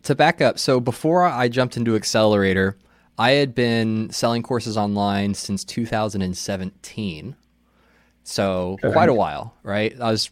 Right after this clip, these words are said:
Speaker 1: relatively early. I mean, time scales on the internet are
Speaker 2: <laughs>
Speaker 1: kinda weird, right? So it's like I've been podcasting for seven years. That feels like an eternity, but for anything else, it's like, that's, that's nothing, right?
Speaker 2: Mm-hmm.
Speaker 1: Um,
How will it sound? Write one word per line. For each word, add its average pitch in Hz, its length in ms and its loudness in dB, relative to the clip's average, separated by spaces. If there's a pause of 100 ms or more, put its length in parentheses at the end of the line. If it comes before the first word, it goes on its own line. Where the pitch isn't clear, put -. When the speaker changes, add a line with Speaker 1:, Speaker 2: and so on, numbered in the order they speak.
(100)
Speaker 1:
relatively 135 640 2
early. 92 480 -2 (480)
I - 20 -14
mean, 90 280 -10 (1080)
time 127 300 0
scales 110 380 0
on 101 80 0
the 101 120 -2
internet 101 300 0
are 85 80 -4
Speaker 2:
<laughs> - 100 -10
Speaker 1:
kinda 98 140 -4
weird, 92 320 -6
right? 101 320 -2
So 95 340 -6 (200)
it's - 100 -4
like 120 80 4
I've 110 100 6
been 110 140 0
podcasting 110 640 0
for 107 140 -6
seven 104 320 0
years. 101 400 -4
That 104 160 -8
feels 110 160 -4
like 104 120 -4
an 101 60 -2
eternity, 101 540 -2
but 92 280 -6
for - 240 -12
anything 120 560 -2
else, 101 280 -2
it's - 160 -14
like, 92 120 -8
that's, - 360 -14
that's - 240 -18
nothing, 101 340 -6 (100)
right? 95 260 -10 (460)
Speaker 2:
Mm-hmm. 104 140 -2
Speaker 1:
Um, 104 540 0